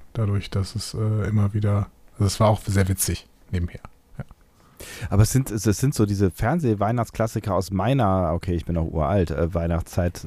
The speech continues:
Speaker 2: äh, sind gar nicht so aufgekommen, sowas. Also doch ein, einer, ähm, einer von, oder ein, nee, von euch hat geschrieben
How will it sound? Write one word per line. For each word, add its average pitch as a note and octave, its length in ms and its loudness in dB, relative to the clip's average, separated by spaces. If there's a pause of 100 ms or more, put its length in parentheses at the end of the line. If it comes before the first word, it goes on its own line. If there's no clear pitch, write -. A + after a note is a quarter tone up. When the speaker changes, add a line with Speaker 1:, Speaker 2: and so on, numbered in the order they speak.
Speaker 2:
äh, F2 240 2
sind F#2 160 -4
gar E2 140 -2
nicht F2+ 100 2
so - 100 -4
aufgekommen, E2 540 -2
sowas. E2 400 -2
Also E2+ 180 -2 (240)
doch G#2 140 4
ein, A2 240 0
einer, A2+ 680 4
ähm, G#2 840 0
einer - 480 -6
von, - 160 -6
oder E2+ 320 -2
ein, F2+ 160 0
nee, F#2+ 180 4
von G#2 160 0
euch G2 180 4
hat G#2+ 120 0
geschrieben G2 1040 2